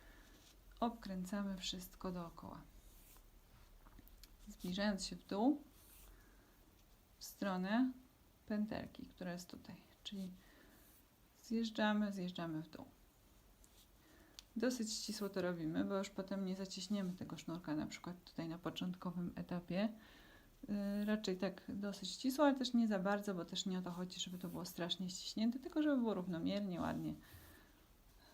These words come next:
yy, ładnie za-, zaciągnięte. No i tak dochodzimy do naszej pętelki.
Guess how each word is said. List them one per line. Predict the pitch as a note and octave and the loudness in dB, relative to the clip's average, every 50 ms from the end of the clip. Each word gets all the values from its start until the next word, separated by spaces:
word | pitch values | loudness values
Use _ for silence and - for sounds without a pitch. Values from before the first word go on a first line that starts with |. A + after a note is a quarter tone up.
| - - - - - - - - | -20 -20 -20 -20 -20 -20 -10 -6
yy, | - F#3 F3+ F3 E3+ E3+ E3+ E3 E3 E3 D#3+ - - | -4 -2 -2 -2 -2 -4 -6 -6 -6 -6 -8 -6 -4
ładnie | F3+ F3+ E3+ E3+ E3+ D#3+ D#3+ E3 | -4 -4 -4 -4 -4 -4 -4 -4
za-, | - F3+ F3+ F3+ - - | -4 -4 -6 -6 -6 -6
zaciągnięte. | - - - B2+ - F3+ - - - - - - - A3+ | -6 -6 -6 -4 -6 -8 -8 -8 -8 -8 -10 -10 -4 0
No | A#3 C#4 D4+ C4 | 2 4 6 6
i | A3+ G#3+ | 4 2
tak | F3+ F3 F3 F3+ | 0 -4 -6 -6
dochodzimy | F#3 F3+ F3+ F3+ - - - F3 E3 E3 D#3 | -6 -4 -4 -4 -6 -4 -4 -4 -4 -2 -4
do | D#3+ E3 D#3+ - - - - - - - - - - - - - - - | -4 -4 -6 -8 -12 -18 -20 -20 -20 -20 -20 -20 -20 -20 -20 -14 -8 -6
naszej | - - F3+ - F#3 F3+ | -4 0 0 0 0 -2
pętelki. | F3+ - - - - - - F#3 F3+ F3 F3+ F3+ - - G#3+ A3+ B3+ C#4+ D#4 D#4 D4+ | -6 -6 -6 -6 -4 -4 -2 -2 -2 -2 -2 -6 -4 2 4 8 10 10 10 10 8